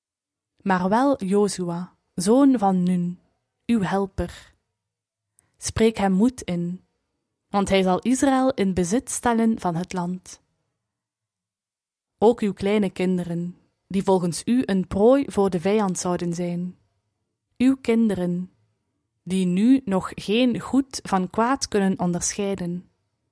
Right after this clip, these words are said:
Ook zij zullen er binnengaan. Aan hen zal ik het schenken, en zij zullen het in bezit nemen.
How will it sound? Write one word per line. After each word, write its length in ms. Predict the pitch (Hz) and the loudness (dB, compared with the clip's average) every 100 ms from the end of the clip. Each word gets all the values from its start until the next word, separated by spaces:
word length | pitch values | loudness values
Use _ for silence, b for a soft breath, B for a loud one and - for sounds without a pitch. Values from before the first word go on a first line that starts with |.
| _ _ _ - | _ _ _ -2
Ook 240 | 180 170 - | 0 0 -4
zij 400 | 160 170 175 170 | -2 0 0 -2
zullen 360 | 175 170 170 | -2 0 -2
er 180 | 165 170 | -2 -4
binnengaan. 800 | 170 170 170 160 165 170 165 165 _ _ _ _ _ _ _ _ _ | -2 -2 -2 -4 -6 -6 -8 -12 _ _ _ _ _ _ _ _ _
Aan 160 | - 170 | -6 -4
hen 380 | 160 185 262 254 | 0 4 4 4
zal 220 | 185 190 | 2 0
ik 140 | 185 - | 0 -4
het 140 | 170 | -10
schenken, 760 | - - 208 226 190 170 170 - _ _ _ _ | -8 -6 -2 -2 -2 -6 -10 -14 _ _ _ _
en 180 | - 175 | -4 -2
zij 240 | 165 233 254 | 2 4 4
zullen 240 | 214 190 | 2 0
het 180 | 180 - | -6 -4
in 180 | 175 170 | -4 -2
bezit 400 | 165 170 185 - | -2 -2 -6 -4
nemen. 520 | 170 165 165 165 175 | -4 -4 -4 -8 -10